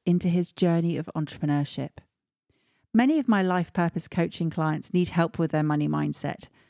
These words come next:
And I often use timeline therapy techniques to help them to understand what impact the messages heard growing up have had on their decisions that they make and how they feel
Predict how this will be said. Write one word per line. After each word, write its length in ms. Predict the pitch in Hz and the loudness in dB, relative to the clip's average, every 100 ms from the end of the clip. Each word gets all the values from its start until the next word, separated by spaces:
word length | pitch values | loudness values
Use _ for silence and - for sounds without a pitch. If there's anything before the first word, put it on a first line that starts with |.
| _ - | _ -4
And 100 | 202 | 0
I 60 | 220 | 2
often 360 | 254 - 311 | 0 0 2
use 280 | 226 175 160 | 4 4 2
timeline 520 | - 185 180 170 170 | -2 0 2 2 0
therapy 420 | - 208 190 - | 0 0 0 -2
techniques 500 | 160 185 - 170 - - | -4 -4 -4 -6 -8 -6
to 80 | |
help 280 | 170 202 196 | -2 -2 -2
them 160 | - 202 | -2 -2
to 120 | 196 | 0
understand 540 | 180 185 - 165 160 - - - | -2 -2 -2 0 0 -4 -14 -6
what 300 | 208 247 - | 0 0 2
impact 440 | 247 226 160 - | 2 2 0 -4
the 80 | - | -2
messages 460 | 180 185 202 220 214 | 0 0 -2 -4 -2
heard 360 | 190 160 151 | 0 2 0
growing 360 | - 170 165 170 | 0 0 2 0
up 220 | 151 - - - _ | -2 -4 -18 -20 _
have 160 | - 180 | -6 -6
had 440 | - 240 185 139 - | -4 -2 0 -2 -4
on 160 | 170 165 | -2 0
their 80 | |
decisions 640 | 160 165 190 170 170 190 - - - | -2 -2 -2 0 0 -2 -6 -16 -16
that 60 | - | -4
they 140 | 170 | 2
make 340 | 156 147 151 - | 2 2 0 -4
and 140 | 180 | -4
how 180 | 170 185 | -2 0
they 120 | 196 | 0
feel 680 | 202 - - 214 196 139 151 | -2 -6 -8 -2 -2 -2 -6